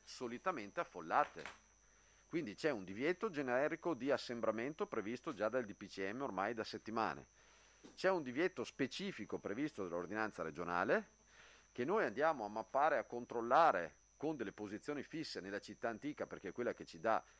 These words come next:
oggettivamente ci ha dato maggiori problemi nelle settimane scorse, ma non è che il resto della città diventa zona franca in cui uno dice: "Beh, allora vado ad affollarmi da un'altra parte", perché gli interventi e i controlli verranno fatti lo stesso.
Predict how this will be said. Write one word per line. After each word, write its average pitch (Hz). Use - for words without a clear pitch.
oggettivamente 104
ci -
ha -
dato 107
maggiori 87
problemi 95
nelle 85
settimane 90
scorse, 180
ma 85
non 98
è 143
che -
il -
resto 196
della 127
città 113
diventa 101
zona 90
franca 107
in 120
cui 110
uno 113
dice: 107
"Beh, 107
allora 110
vado 104
ad 95
affollarmi 101
da 101
un'altra 92
parte", -
perché 107
gli 101
interventi 135
e -
i 196
controlli 143
verranno 151
fatti 110
lo 104
stesso. -